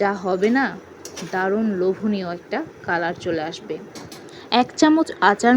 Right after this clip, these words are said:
মুখে দিলেই স্বাদ ছড়িয়ে পড়ে পুরো মুখে। খানিকটা টক, খানিকটা ঝাল আর খানিকটা মিষ্টি, সব মিলিয়ে এক পূর্ণ অনুভূতি। আপনিও বানান নিজের হাতে নিজের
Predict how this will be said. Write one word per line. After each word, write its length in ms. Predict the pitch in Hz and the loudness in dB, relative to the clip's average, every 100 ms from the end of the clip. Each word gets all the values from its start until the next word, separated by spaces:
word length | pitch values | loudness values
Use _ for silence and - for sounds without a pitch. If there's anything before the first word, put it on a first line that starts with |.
| 247 | 6
মুখে 200 | - 254 | 6 4
দিলেই 340 | 269 269 254 185 170 - | 6 8 8 8 4 -4
স্বাদ 240 | - 214 226 - | 2 2 2 0
ছড়িয়ে 320 | - 202 196 185 | 4 6 4 2
পড়ে 200 | 180 190 330 - | 0 0 0 -2
পুরো 240 | 233 233 233 208 | 0 4 4 4
মুখে। 340 | 180 - 185 175 - - - - - - | 0 -4 -4 -4 -10 -20 -20 -20 -18 -6
খানিকটা 480 | - 202 196 - 220 220 | -2 0 -2 0 0 0
টক, 220 | - 185 208 - - - - - - - - | 2 2 0 -8 -18 -18 -20 -20 -20 -14 0
খানিকটা 400 | 220 220 214 226 185 | 2 2 2 0 0
ঝাল 260 | 190 185 202 - 160 | 0 2 2 0 0
আর 100 | 160 165 - - - - - | -2 -6 -14 -20 -20 -20 -12
খানিকটা 460 | 180 180 190 - 233 202 | -8 -6 -8 0 2 2
মিষ্টি, 420 | 175 - - 165 - - - - - - - - | -2 -8 -6 -8 -8 -14 -18 -18 -18 -6 -2 4
সব 240 | 214 214 - - 190 | 4 4 0 -4 -2
মিলিয়ে 380 | 175 202 240 226 - 175 185 | 2 6 8 8 6 2 0
এক 60 | - - - | -2 -14 -8
পূর্ণ 320 | - 247 262 262 214 190 | 0 4 6 6 6 4
অনুভূতি। 520 | 190 175 180 - 165 196 - - - - - 214 | 0 -2 -2 -2 -6 -6 -14 -18 -18 -6 0 0
আপনিও 360 | - 240 285 285 | 4 4 6 6
বানান 280 | 220 208 175 180 | 4 4 -2 -4
নিজের 260 | 180 202 208 | 0 0 0
হাতে 240 | 208 190 240 320 - - 208 | -2 0 0 0 -6 0 2
নিজের 260 | 208 262 | 6 6